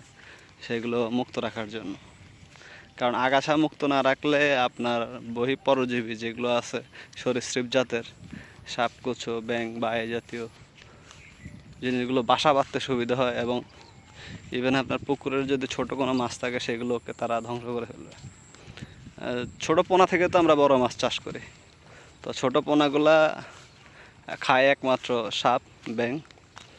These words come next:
বা পানকৌড়ি এই জাতীয়। তো আপনি সবসময় চেষ্টা করবেন আপনার পুকুরের চারপাশ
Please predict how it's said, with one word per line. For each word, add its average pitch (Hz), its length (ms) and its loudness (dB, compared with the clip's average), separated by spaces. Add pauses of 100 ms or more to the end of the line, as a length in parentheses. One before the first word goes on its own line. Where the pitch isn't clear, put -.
(560)
বা 117 100 2 (180)
পানকৌড়ি 123 440 0
এই 120 100 0
জাতীয়। 117 260 -4 (320)
তো - 60 -10 (120)
আপনি 117 140 -4 (100)
সবসময় 139 340 -2
চেষ্টা 139 240 0
করবেন 131 220 0 (600)
আপনার 123 220 -2 (100)
পুকুরের 143 400 -2 (360)
চারপাশ 127 400 -2